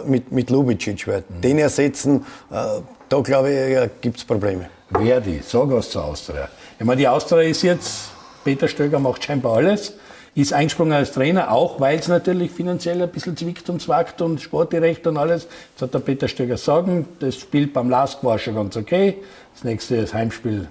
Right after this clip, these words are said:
Speaker 2: gewonnen, super. Jetzt kommt die Admira und da gibt's noch X und nach fünfundzwanzig Minuten stellt man irgendwie Spielen ein.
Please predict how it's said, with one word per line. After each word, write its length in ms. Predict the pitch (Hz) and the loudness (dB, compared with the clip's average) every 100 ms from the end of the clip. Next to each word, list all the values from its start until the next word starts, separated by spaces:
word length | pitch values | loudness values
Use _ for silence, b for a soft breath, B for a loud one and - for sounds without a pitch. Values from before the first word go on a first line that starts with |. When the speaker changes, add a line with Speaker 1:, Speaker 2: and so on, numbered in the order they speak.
| - | -2
Speaker 2:
gewonnen, 320 | 180 202 196 | 2 2 2
super. 360 | 156 165 170 - B | 2 2 2 0 B
Jetzt 160 | - - | -14 -4
kommt 200 | 135 143 | 0 2
die 60 | |
Admira 500 | 127 127 123 165 196 - - - b b b b b - | 2 2 4 4 2 0 -16 -20 b b b b b -8
und 280 | 127 127 135 | -4 -2 -2
da 80 | |
gibt's 280 | 120 120 - | -4 -6 -6
noch 140 | 120 113 | -6 -4
X 360 | 131 131 - | -6 -8 -8
und 260 | 123 120 110 131 123 | -6 -4 -4 -6 -6
nach 120 | 113 | -4
fünfundzwanzig 640 | 123 127 117 117 113 - | -2 -2 -2 -2 -2 -4
Minuten 300 | 117 113 117 | -8 -6 -8
stellt 300 | 107 117 110 | -8 -8 -8
man 80 | 117 | -6
irgendwie 200 | 101 101 | -6 -8
Spielen 320 | 95 127 135 | -6 -4 -4
ein. 220 | 127 123 | -4 -6